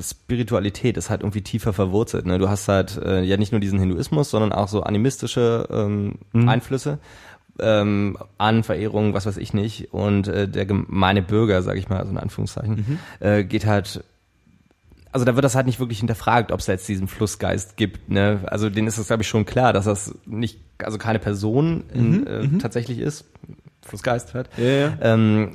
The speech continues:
Speaker 1: sondern eher, dass da eine andere, ja, Energie fließt in der Umwelt sozusagen, ne? Und deswegen wird halt dann beim, beim Morgenschreien oder bei,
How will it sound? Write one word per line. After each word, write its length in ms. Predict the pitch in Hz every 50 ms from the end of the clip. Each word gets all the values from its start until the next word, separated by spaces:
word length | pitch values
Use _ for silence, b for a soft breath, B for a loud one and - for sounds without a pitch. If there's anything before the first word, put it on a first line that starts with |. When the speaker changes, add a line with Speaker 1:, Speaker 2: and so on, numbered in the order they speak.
| - -
Speaker 1:
sondern 520 | 117 98 104 107 110 110 107 107 104 98
eher, 360 | - 101 107 107 104 104 104 104 104 98 101 95 - - 71 76 - - -
dass 180 | - 104 - -
da 400 | - 107 101 101 95 95 90 - 73
eine 140 | 87 90 82 -
andere, 500 | 117 127 113 110 101 101 101 101 101 104 101 104 107 101
ja, 260 | 107 98 95 95 98 101 104 - - B B B B B B B B B B B B B B B
Energie 420 | - 123 120 120 110 98 107 123 123
fließt 500 | - - - 98 101 98 92 - - -
in 120 | - 113
der 120 | 104 92 87
Umwelt 480 | 113 110 98 95 95 92 92 90 -
sozusagen, 500 | - 95 - - 104 98 92 82 87 95
ne? 80 | 98 101
Und 100 | 101 101
deswegen 280 | 113 - 120 117 107
wird 200 | 95 104 117 120
halt 160 | 113 104 95 98
dann 220 | 98 98 101 98
beim, 320 | 95 98 95 95 95 95
beim 300 | 92 95 95 95 95 92 -
Morgenschreien 960 | - 110 101 98 104 107 104 98 - - 101 95 92 95 98 101 101 98 -
oder 160 | - - 101
bei, 200 | 95 92 90